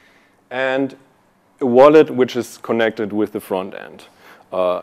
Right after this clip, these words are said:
it may be MetaMask. I just used that because it's the most, like, prominent wallet out there, but it can be also the Cobalt wallet. It could be,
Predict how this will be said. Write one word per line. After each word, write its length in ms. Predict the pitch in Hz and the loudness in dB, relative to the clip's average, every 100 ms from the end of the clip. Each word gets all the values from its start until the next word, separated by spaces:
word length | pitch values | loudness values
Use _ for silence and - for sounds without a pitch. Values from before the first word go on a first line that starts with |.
| - | -8
it 80 | |
may 180 | 147 156 | -4 -2
be 120 | 135 | -2
MetaMask. 640 | 117 120 131 120 117 120 107 | -2 -6 -6 -6 -8 -10 -14
I 60 | |
just 300 | 104 107 104 | -12 -12 -12
used 300 | 107 107 - | -12 -12 -12
that 180 | 107 98 | -14 -14
because 300 | - 110 101 | -16 -16 -16
it's 160 | 92 - | -16 -18
the 60 | |
most, 420 | 92 95 95 - - _ _ _ _ - | -14 -12 -14 -18 -20 _ _ _ _ -20
like, 180 | 87 - | -20 -12
prominent 420 | 120 110 104 101 | -10 -8 -10 -8
wallet 360 | 104 110 101 - | -6 -6 -8 -10
out 220 | 117 131 | -8 -6
there, 140 | 120 | -6
but 180 | 110 101 | -6 -8
it 80 | 98 | -10
can 200 | 117 107 | -10 -10
be 100 | 98 | -10
also 400 | 95 98 95 90 _ _ _ _ | -14 -14 -14 -16 _ _ _ _
the 80 | 113 | -2
Cobalt 360 | - 156 143 | 2 4 4
wallet. 500 | 131 127 123 120 123 - | 4 4 4 2 0 -4
It 120 | 110 | -6
could 260 | - 120 - | -2 -2 -2
be, 340 | 113 110 107 | 0 0 -2